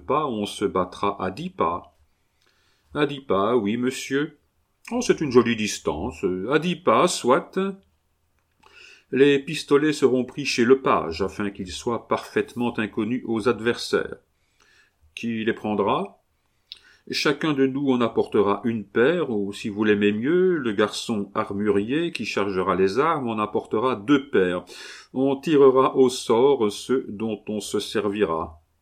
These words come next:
Tout va bien. Maintenant, messieurs, le lieu du rendez-vous. Allée de la Muette, si vous voulez bien. Allée de la Muette.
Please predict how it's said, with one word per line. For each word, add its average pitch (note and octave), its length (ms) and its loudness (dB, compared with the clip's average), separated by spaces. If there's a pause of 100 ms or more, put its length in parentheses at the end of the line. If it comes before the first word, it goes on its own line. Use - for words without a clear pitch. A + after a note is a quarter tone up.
(680)
Tout G#3 100 0
va E3+ 120 4
bien. B2 400 0
Maintenant, D3+ 680 -2
messieurs, B2+ 420 2
le A#2 140 2
lieu A#2 200 0
du A#2 80 2
rendez-vous. G#2+ 720 0 (1000)
Allée A2 300 2
de G#2+ 80 2
la G#2+ 140 4
Muette, D3 500 2
si B2+ 320 -4
vous A2+ 180 -4
voulez A2 280 -2
bien. G2+ 380 -2 (800)
Allée F3 340 0
de E3 100 -2
la D#3 140 2
Muette. A2+ 480 0